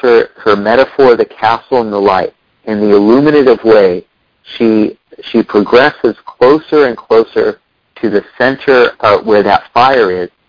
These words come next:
and she gets, uh, she talks about dwelling places or chambers,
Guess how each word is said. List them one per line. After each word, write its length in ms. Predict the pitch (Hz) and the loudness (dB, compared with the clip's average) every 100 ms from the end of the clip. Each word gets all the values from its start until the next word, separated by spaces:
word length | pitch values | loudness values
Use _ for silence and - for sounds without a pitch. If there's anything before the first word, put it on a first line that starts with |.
| _ _ - | _ _ -10
and 240 | 107 104 | -8 -8
she 160 | - 120 | -8 0
gets, 220 | 180 - - - | 0 0 -18 -2
uh, 260 | 120 104 - | 0 0 -2
she 140 | - | -10
talks 360 | 123 - 175 - | -10 -4 -4 -2
about 400 | 127 117 104 _ | 0 0 0 _
dwelling 500 | 110 135 165 143 117 | -2 2 2 -2 -8
places 500 | - 95 95 - 101 | -6 -4 -4 -8 -6
or 180 | 104 95 _ _ _ | -2 -4 _ _ _
chambers, 760 | - - 170 170 139 87 85 | -18 -6 -2 -2 0 0 0